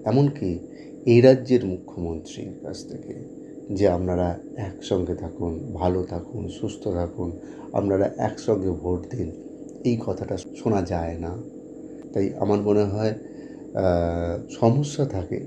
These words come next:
সমস্যা থাকে, কিন্তু এই সমস্যাগুলোকে তুমি যত রাজনীতি করবে,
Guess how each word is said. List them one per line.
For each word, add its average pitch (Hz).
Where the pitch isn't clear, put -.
সমস্যা 123
থাকে, 98
কিন্তু 107
এই 110
সমস্যাগুলোকে 113
তুমি 113
যত 101
রাজনীতি 98
করবে, 85